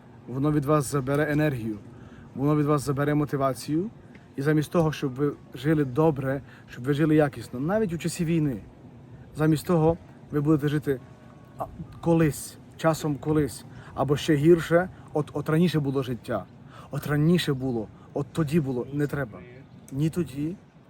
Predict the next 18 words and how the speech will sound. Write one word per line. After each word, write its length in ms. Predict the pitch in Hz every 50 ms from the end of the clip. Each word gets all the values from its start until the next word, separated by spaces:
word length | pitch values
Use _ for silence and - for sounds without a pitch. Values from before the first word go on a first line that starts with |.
| - -
ні, 220 | 147 147 156 165 160
ні 160 | 160 156 151
колись, 460 | - - 151 143 143 127 107 - - - -
зараз. 460 | - - 139 135 123 110 - - - - - - - - - - - - - -
Живіть 360 | 131 - 143 143 151 165 143
зараз 380 | 120 156 143 135 151 156 - -
і 40 | 127
тепер. 380 | - 135 - - 139 127 113 - - - - - - - -
І 60 | 139
я 120 | 143 156 160
вас 140 | 160 156 139
на 80 | 139
це 100 | 120 151
благословляю, 680 | 139 135 139 139 127 - - 143 143 156 151 143 131 - - - 135 139 -
я 80 | - 139
сам 200 | - 175 165 156
це 80 | 151
досвідчую 580 | 143 143 135 - 156 151 - - 139 135 131